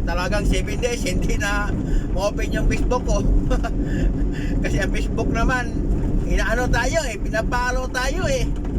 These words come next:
Oo, talagang binablock talaga yung account ko pag magmura. Kaya, good boy si Bay-, Biyahidor ngayon, good boy. Hindi na magmura si Bi-, si Biyahidor sa mga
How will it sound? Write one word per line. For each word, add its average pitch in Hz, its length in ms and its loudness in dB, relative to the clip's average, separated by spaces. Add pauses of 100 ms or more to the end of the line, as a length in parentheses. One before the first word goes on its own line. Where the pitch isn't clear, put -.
(480)
Oo, 180 400 0 (800)
talagang 185 480 0
binablock 233 480 0
talaga 240 320 2
yung 240 240 2 (560)
account 233 400 -2
ko 262 80 0
pag - 220 0 (180)
magmura. - 560 0
Kaya, 202 320 0 (640)
good 190 160 0
boy 226 160 2
si 220 240 0
Bay-, - 240 0
Biyahidor - 400 0
ngayon, - 320 0
good 247 240 0
boy. - 240 2
Hindi - 320 -2
na 247 160 0
magmura 269 400 0
si 294 160 0
Bi-, - 280 -2 (360)
si - 80 0 (240)
Biyahidor 254 400 2 (400)
sa 196 160 -2
mga 214 220 2